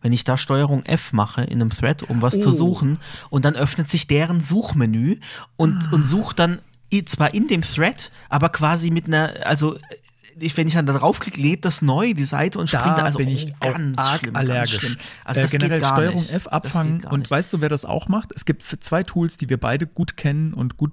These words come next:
Speaker 2: äh, gut kennen und benutzen, die das auch machen.
Speaker 1: Okay, was noch?
Speaker 2: Ähm, und zwar CodePen macht das.
Speaker 1: Ah, ja, stimmt. Die
Speaker 2: Und
Speaker 1: machen das aber aus dem
Speaker 2: WordPress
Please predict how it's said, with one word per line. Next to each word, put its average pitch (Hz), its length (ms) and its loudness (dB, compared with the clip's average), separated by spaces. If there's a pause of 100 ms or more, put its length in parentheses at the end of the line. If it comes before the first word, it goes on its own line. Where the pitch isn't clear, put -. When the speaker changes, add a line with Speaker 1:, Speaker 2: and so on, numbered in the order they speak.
(140)
Speaker 2:
äh, 131 260 -2
gut 165 200 -2
kennen 156 260 0
und 139 200 -2
benutzen, 131 580 -4 (300)
die 135 80 -2
das 139 160 0
auch - 200 -4
machen. - 260 -2
Speaker 1:
Okay, 131 280 -2 (140)
was 131 140 -6
noch? 151 180 -2
Speaker 2:
Ähm, 120 340 0
und 123 180 -2
zwar 113 220 -4
CodePen - 460 -4
macht 98 280 -2
das. - 300 -4 (640)
Speaker 1:
Ah, 151 320 -4
ja, 135 160 0
stimmt. 120 420 -6 (320)
Die 143 60 0
Speaker 2:
Und 147 60 6
Speaker 1:
machen 175 180 2
das 160 100 0
aber - 140 4
aus 143 140 -4
dem 151 100 2
Speaker 2:
WordPress 143 180 4